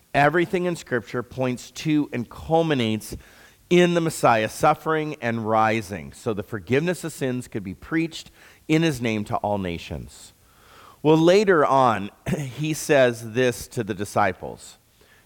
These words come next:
These are my words that I spoke to you while I was still with you, that everything written about me in the law from Moses, the prophets, and the Psalms must be fulfilled.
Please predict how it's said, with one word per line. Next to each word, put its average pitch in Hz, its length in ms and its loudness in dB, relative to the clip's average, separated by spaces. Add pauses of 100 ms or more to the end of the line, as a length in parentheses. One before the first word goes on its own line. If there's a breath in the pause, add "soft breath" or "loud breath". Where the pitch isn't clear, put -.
These 160 480 0
are 180 100 4
my 151 220 4
words 113 540 -2
that 101 80 0
I 98 100 0
spoke 139 480 -2
to 131 140 -12
you 117 180 -4
while 101 260 2
I 90 120 2
was 85 160 -8
still 139 420 0
with 123 320 -2
you, 78 320 -8 (400 soft breath)
that 117 240 -2
everything 180 500 2
written 139 240 0
about 120 300 2
me 120 460 -2
in 107 140 -6
the 98 100 -2
law 123 600 4
from 101 320 -8
Moses, 135 600 -2
the - 120 -10
prophets, 139 720 -2
and 85 120 -10
the 87 40 -10
Psalms 127 500 0
must 117 480 -4
be 113 120 -12
fulfilled. 101 580 -6